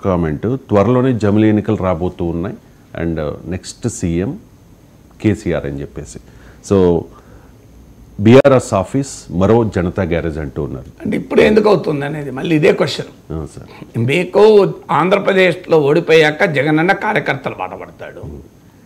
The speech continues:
Speaker 2: తెలంగాణలో ఓడిపోయాక బీఆర్ఎస్ భవన్ జనతా గ్యారేజ్ అవుతుంది.
Speaker 1: అధికారంలో ఉన్నప్పుడు
Speaker 2: అధికారంలో
Speaker 1: ఉండాలి.
Speaker 2: ఉన్నప్పుడు కావాలి కదా.
Speaker 1: ఎస్ సార్.
Speaker 2: జనతా గ్యారేజ్ ఉండేది అధికారంలో ఉన్నప్పుడు, ప్రతిపక్షంలో ఉన్నప్పుడు ఏం లాభం ఉన్నది, దానిలో ఉపయోగం ఏంటి?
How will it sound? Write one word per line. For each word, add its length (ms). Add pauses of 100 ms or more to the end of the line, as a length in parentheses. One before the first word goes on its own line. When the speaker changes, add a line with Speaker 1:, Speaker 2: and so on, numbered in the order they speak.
(540)
Speaker 2:
తెలంగాణలో 600
ఓడిపోయాక 720
బీఆర్ఎస్ 580
భవన్ 300 (340)
జనతా 280
గ్యారేజ్ 320
అవుతుంది. 300 (540)
Speaker 1:
అధికారంలో 320
ఉన్నప్పుడు 240
Speaker 2:
అధికారంలో 260
Speaker 1:
ఉండాలి. 140
Speaker 2:
ఉన్నప్పుడు 200
కావాలి 360
కదా. 180 (340)
Speaker 1:
ఎస్ 80
సార్. 500
Speaker 2:
జనతా 400
గ్యారేజ్ 440
ఉండేది 240
అధికారంలో 400
ఉన్నప్పుడు, 280
ప్రతిపక్షంలో 380
ఉన్నప్పుడు 320
ఏం 120
లాభం 220
ఉన్నది, 220
దానిలో 240
ఉపయోగం 320
ఏంటి? 340